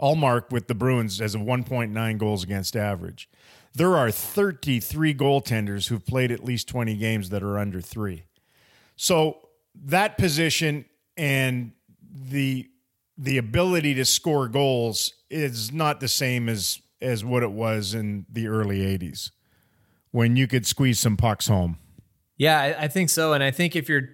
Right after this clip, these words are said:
Speaker 2: making the direct comparison with Robertson to Bobby Smith as well, I think you also, aside from era adjusting, you have to player adjust. Bobby Smith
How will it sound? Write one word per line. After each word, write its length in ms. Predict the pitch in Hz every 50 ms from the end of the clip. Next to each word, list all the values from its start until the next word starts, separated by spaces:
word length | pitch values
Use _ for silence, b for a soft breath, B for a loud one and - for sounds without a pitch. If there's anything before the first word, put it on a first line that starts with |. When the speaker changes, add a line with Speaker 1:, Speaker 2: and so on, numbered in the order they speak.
| - -
Speaker 2:
making 340 | 160 139 151 175 165 180
the 80 | 165 147
direct 400 | 127 117 131 127 131 135 135 135
comparison 640 | 143 135 123 139 135 131 127 127 - 139 127 127 117 -
with 220 | 156 143 131 120 113
Robertson 540 | 110 123 123 127 127 131 117 - - 127 120
to 60 | 117
Bobby 320 | 110 120 117 120 123 127
Smith 320 | 113 - 135 123 120 - 123
as 120 | 110 104
well, 140 | 110 120 127
I 140 | 127 123 117
think 280 | - 139 131 120 -
you 180 | 135 135 131 127
also, 600 | 127 135 131 131 - 139 127 127 123 123 123 - - _ _ -
aside 340 | 131 127 - 160 147 156 151
from 260 | - 160 147 131 131 127
era 300 | 143 131 131 135 131 127
adjusting, 640 | 120 117 110 127 127 120 - - - 123 117 120 113
you 120 | 117 123
have 140 | 123 123 123
to 100 | - 120
player 340 | - - - 131 127 127 120
adjust. 480 | 117 110 107 123 117 113 110 - -
Bobby 280 | - 127 127 131 131 127
Smith 520 | 117 - 139 127 127 123 120 - - b